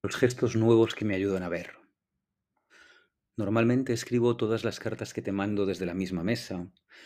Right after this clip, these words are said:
el mismo día de la semana, honrando los mismos rituales. Casi las acabo a la misma hora, con una semana de diferencia.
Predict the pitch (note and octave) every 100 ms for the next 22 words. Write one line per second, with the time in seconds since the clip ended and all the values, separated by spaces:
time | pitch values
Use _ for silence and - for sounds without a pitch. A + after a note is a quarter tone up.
0 | - - F#2 G2 G2+ F2+ F2+ E2+ E2 -
1 | F#2 A#2 G#2+ F2+ F2+ F#2 F#2+ F2+ G2 G#2
2 | G2+ F#2+ F#2 A2 G#2 G2 F#2 E2 F#2+ G#2
3 | F#2+ F2 F2+ - - _ - - - _
4 | _ - D#3+ - E3 B2+ A#2+ B2 A#2+ A#2
5 | G#2 A2 G2+ F#2 C3+ C3+ C#3 - A2 C3
6 | B2+ - G#2+ G#2 F#2 F2+ F2 - D#2+ E2
7 | - E2